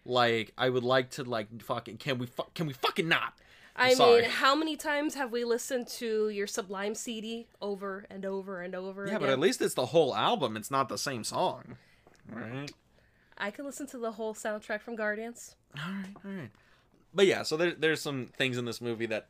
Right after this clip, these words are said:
Speaker 2: Amazing soundtrack.
Speaker 1: A good, it's, yeah, it's a very good soundtrack. It's just one of those things where it's that m-, mental relation
Speaker 2: Mm-hmm.
Speaker 1: going on that I
Speaker 2: Yeah.
Speaker 1: can't break.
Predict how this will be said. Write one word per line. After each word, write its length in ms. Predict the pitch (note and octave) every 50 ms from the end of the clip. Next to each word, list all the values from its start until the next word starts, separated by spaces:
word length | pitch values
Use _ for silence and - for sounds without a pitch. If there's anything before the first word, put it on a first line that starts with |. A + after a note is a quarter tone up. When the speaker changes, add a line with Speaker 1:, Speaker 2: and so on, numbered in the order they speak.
| _ -
Speaker 2:
Amazing 400 | A3+ A#3 A3 G#3+ G#3 G#3+ A3 A3+
soundtrack. 480 | - G#3 F#3 F#3+ G3 - G#3+ G3+ A3 - _ _ _ _ _ _ _ _ - - -
Speaker 1:
A 60 | C#3+
good, 180 | C#3+ C3 D#3 B2+
it's, 140 | G#2+ - - -
yeah, 160 | C3+ A#2+ G#2
it's 100 | G#2 -
a 80 | A#2+
very 300 | A2+ A2+ A#2 E3 F3 C3+
good 120 | G2+ F#2 F#2
soundtrack. 500 | - A#2 A2 G#2+ G#2+ - G#2 F#2+ G2+ - - - -
It's 220 | C3 C3+ C3 -
just 220 | D3 D3 C#3 -
one 180 | D3+ D3 C#3+ C#3+
of 60 | C#3
those 180 | C3 B2 A2+ -
things 320 | - B2 A#2+ A#2 A2 -
where 100 | A2+ A2
it's 140 | A2 G2+ -
that 240 | A2 G#2+ A2+ - - _ _ _ _ _ _ _ B2
m-, 300 | C3 B2+ B2 A#2+ A#2 A#2 A#2
mental 380 | A#2+ A#2 A2+ A2 - B2+ A2+
relation 540 | G#2 G2+ G2+ G2 F#2+ G2+ G2+ - - C3 B2
Speaker 2:
Mm-hmm. 360 | C#4+ - C3 A#3+ A3+ A#3 -
Speaker 1:
going 260 | A#2 B2 B2 B2+ B2 B2+
on 100 | B2+ B2
that 100 | A#2 G#2
I 40 | G2+
Speaker 2:
Yeah. 140 | F3 D#3
Speaker 1:
can't 300 | - G#2 G2+ - - -
break. 360 | - F#2+ G2+ G#2 A2 A2+ -